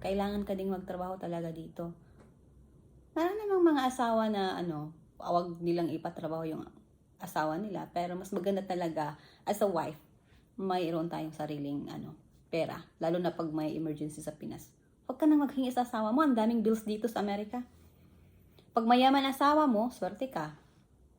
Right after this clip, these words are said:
Bigay lang siya ng bigay. Pero very rare yan. Kasi malaman mo yan pag nandito ka na sa Amerika. So, next is, pag magkaroon ka na ng trabaho,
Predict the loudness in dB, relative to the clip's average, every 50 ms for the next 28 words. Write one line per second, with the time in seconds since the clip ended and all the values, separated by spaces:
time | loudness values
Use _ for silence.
0 | _ _ _ _ _ -20 -20 _ _ _ -8 -4 0 0 2 2 0 -2 -2 -4
1 | -4 -4 -4 -4 -6 -6 -8 -8 -12 -8 -4 0 0 0 2 2 2 4 4 2
2 | 2 2 2 2 2 2 0 -2 -2 -4 -4 -8 -10 -16 -20 -20 -20 -20 -20 -20
3 | -20 -20 -20 -20 -20 -20 -20 -20 -18 -16 -16 -8 -4 -4 -4 -4 -4 -8 -14 -20
4 | -20 -20 -18 -20 -20 -20 -16 -6 0 4 6 6 8 8 8 8 6 6 6 4
5 | 4 2 2 0 0 -2 -2 -4 -4 -6 -6 -4 -4 -4 -4 -4 -6 -8 -8 -8
6 | -8 -8 -10 -10 -12 -16 -16 -18 -20 -20 _ -20 -20 _ _ _ _ _ _ -20
7 | -16 -4 4 6 8 8 6 4 0 -6 -18 -20 -20 _ _ _ _ _ _ _
8 | 2 6 6 6 6 4 0 -2 2 2 4 4 2 -2 4 4 4 4 6 4
9 | 4 6 8 8 10 10 10 8 8 6 6 6 6 6 6 4 2 2 2 4
10 | 4 4 6 8 10 10 10 10 8 6 4 6 6 6 6 6 4 2